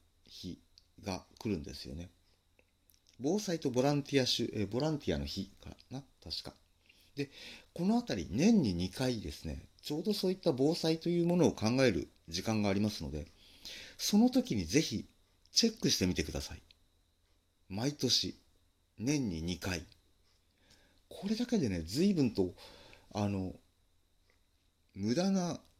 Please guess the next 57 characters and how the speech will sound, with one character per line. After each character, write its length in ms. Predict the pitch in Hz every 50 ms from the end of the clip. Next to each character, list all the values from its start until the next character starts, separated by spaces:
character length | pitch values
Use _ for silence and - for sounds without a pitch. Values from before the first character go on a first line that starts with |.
| _ _ _ _ _ -
え 480 | 107 107 104 101 98 95 92 90 85 -
ー、 40 | - - _ _ _ _ _ _ _ _ -
そ 220 | - - - 135 135
う 60 | 135
い 40 | 131
っ 40 | 127 - _ -
た、 200 | 117 113 104 - _ _ _ _ _ -
な 100 | 110 110
ん 40 | 104
だ 100 | 87 78
ろ 80 | -
う、 80 | - - _ _ _ _
保 100 | - 139
存 200 | 143 185 196 208
期 120 | 208 - -
間 160 | 226 180 127
が 80 | 95
長 240 | 85 87 87 98 104
い 80 | 101 95
け 120 | - 80
ど、 240 | 80 87 85 85 - - - - - - -
忘 220 | 85 95 - 147
れ 100 | 160 165
ち 100 | 160 -
ゃ 60 | 143 139
う 60 | 135
っ 20 |
て 200 | 135 - - 87
い 80 | 85 90
う 80 | 87 82 -
可 140 | - 101
能 180 | 98 98 95 92
性 180 | - - 92 82
は 120 | 78 78 -
随 300 | - - 180 233 254 233
分 160 | 165 123 104
と 100 | - -
減 160 | 80 90 101 98
っ 40 |
て 160 | - - 160 156
く 120 | - 202
る 100 | 165 135
と 80 | - 82
思 160 | 82 82 76
う 40 | 76
ん 40 |
で 100 | 76 69
す 160 | 69 - - 69
よ 80 | 76
ね。 140 | 85 85 92 - - _ _ _ _ _ _ _ _ _ _ _ _ _ _ _ _ _ _ _ _ _ _ - - _ _ _ _ _ _ _ _
な 140 | 123 123 123 113
の 100 | 98 80
で。 140 | 76 - - - _ _ - - _ _ _ _ _ - - - - - - - -
で、 160 | - 165 160 - - - -
あ、 160 | 139 - - - - - - - - - _ _
こ 140 | - - 170
れ、 280 | 202 208 208 202 196